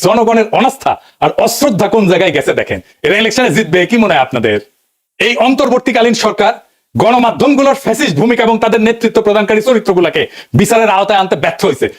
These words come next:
শুধু ব্যর্থ হয় নাই, তাদেরকে আশ্রয় দিছে, প্রোটেকশন দিছে, তাদেরকে এম্পাওয়ার করছে। প্রফেসর ইউনূস ডেকে এদের সাথে বসে কথা বলে, সাক্ষাৎকার দেয়। এই কারণেই জনতা শাস্তি দেওয়ার কাজটা নিজেদের হাতে তুলে নিতে বাধ্য হয়েছে।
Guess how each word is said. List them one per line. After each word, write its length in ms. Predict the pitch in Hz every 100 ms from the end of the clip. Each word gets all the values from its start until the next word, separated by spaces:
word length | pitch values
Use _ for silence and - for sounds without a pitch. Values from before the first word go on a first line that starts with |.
| -
শুধু 160 | 240
ব্যর্থ 300 | 277 - -
হয় 180 | 254 196
নাই, 160 | 156 139
তাদেরকে 320 | - 170 165
আশ্রয় 280 | 147 - -
দিছে, 200 | 110 -
প্রোটেকশন 440 | 208 226 - 180
দিছে, 200 | 135 - - _ _ -
তাদেরকে 260 | 233 285 285
এম্পাওয়ার 460 | 277 269 302 302
করছে। 440 | 285 - 233 185 -
প্রফেসর 300 | 208 208 233
ইউনূস 240 | 226 185
ডেকে 220 | 170 -
এদের 180 | 202 180
সাথে 180 | 190 170
বসে 260 | 120 - 113
কথা 180 | 131
বলে, 160 | 135 110 - -
সাক্ষাৎকার 480 | - - 208 - 120
দেয়। 160 | 101 - -
এই 120 | 233
কারণেই 340 | 247 240 226 185
জনতা 360 | 175 226 220
শাস্তি 280 | 214 208 214
দেওয়ার 160 | 180 175
কাজটা 320 | 170 180 - -
নিজেদের 300 | 180 208 175
হাতে 160 | 175 185
তুলে 220 | 190 165
নিতে 140 | 143
বাধ্য 280 | 127 113 -
হয়েছে। 220 | 113 -